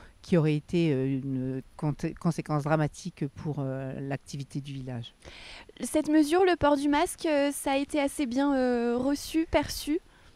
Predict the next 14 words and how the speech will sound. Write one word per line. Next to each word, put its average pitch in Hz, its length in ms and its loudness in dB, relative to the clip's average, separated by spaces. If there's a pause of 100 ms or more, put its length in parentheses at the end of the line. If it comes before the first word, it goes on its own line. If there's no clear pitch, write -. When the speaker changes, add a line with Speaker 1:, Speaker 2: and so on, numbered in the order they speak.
(240)
Speaker 1:
Alors 185 240 8
oui, 220 180 10
vous 190 120 6
savez, 214 320 8
il 208 40 8
y 185 60 10
a, 175 320 10
je 160 100 4
viens, 190 240 8
je 175 100 4
l'ai 175 60 6
entendu 175 380 6
ce - 100 -2
matin 190 560 4